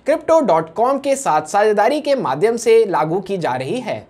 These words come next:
कॉइन मार्केट कैप के अनुसार शिबा इनू प्रोजेक्ट से शीप पिछले सात दिनों में टॉप तीन सबसे अधिक लाभदायक क्रिप्टो संपत्ति में से एक है। अठारह अगस्त तक शीप ने एक सप्ताह में अपनी कीमत में ट्वेंटी परसेंट जोड़ा है। पिछले सात दिनों में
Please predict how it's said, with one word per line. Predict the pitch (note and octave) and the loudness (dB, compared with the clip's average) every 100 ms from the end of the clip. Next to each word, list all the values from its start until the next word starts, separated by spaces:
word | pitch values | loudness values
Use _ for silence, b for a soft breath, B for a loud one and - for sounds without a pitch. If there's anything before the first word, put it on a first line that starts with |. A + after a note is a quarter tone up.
| - | 2
कॉइन | B3 G4 | 2 4
मार्केट | F#4 E4 E4+ D#4+ | 2 0 -2 0
कैप | F3 D#3 | 0 0
के | - | -2
अनुसार | D3+ D3 A#3+ A#3+ F#3 | -4 -2 4 4 4
शिबा | D#3+ D#3+ D#3+ | 0 -2 0
इनू | D#3 D3+ | -2 -4
प्रोजेक्ट | D3+ F3 B3 B3+ | -2 2 2 2
से | B3+ C4 | 0 0
शीप | B3+ D#4+ E4+ | -2 -2 -2
पिछले | C#4+ A#3+ A#3+ | -4 -2 -2
सात | A#3+ A3 D4 | 0 0 2
दिनों | B3+ B3+ | 2 0
में | C4 C4 C4 | 0 -2 -2
टॉप | C#4 D#4 - | 0 0 -2
तीन | A#3 A#3 A3+ | -6 -4 -4
सबसे | C#4 C#4+ - | -4 -4 0
अधिक | D4+ G3+ F3+ | 2 2 0
लाभदायक | D#3 C#3 C#3+ G#3 F#3 F#3 | -2 0 0 0 0 -2
क्रिप्टो | E3 F3 | -6 -4
संपत्ति | E3+ D3+ C#3 F#3+ B3 B3 | -6 -6 -6 -6 -4 -2
में | A3 | -2
से | G#3+ A#3 | 0 0
एक | - C#3+ C3+ | 2 -2 -2
है। | C3+ B2 B B - | -4 -6 B B -10
अठारह | C3 C#3+ C#3 C3+ | -6 0 2 2
अगस्त | C3 G#3+ - | 2 0 2
तक | A#3 A#3 | 2 2
शीप | - D4+ D#4+ | -2 -2 0
ने | D4 | 2
एक | C#4 | 2
सप्ताह | C#4 - F#3 A#3 | 0 -6 0 0
में | A#3+ A3+ | 2 -2
अपनी | F3+ E3 | -4 -6
कीमत | E3+ A#3 B3 | -2 0 0
में | A#3+ B3 | 2 0
ट्वेंटी | B3 C4 D4 D#4+ | 0 -2 0 -2
परसेंट | D#4+ F3+ - F#3+ | -2 -4 -4 -6
जोड़ा | E3 C#3 C#3 | -2 0 0
है। | C#3+ C3+ B2 B B | 0 -2 -6 B B
पिछले | D3+ D#3 D#3 | -6 -2 0
सात | D3 C3+ | 0 0
दिनों | C3 F3+ | 0 2
में | A#3+ A#3 | 4 2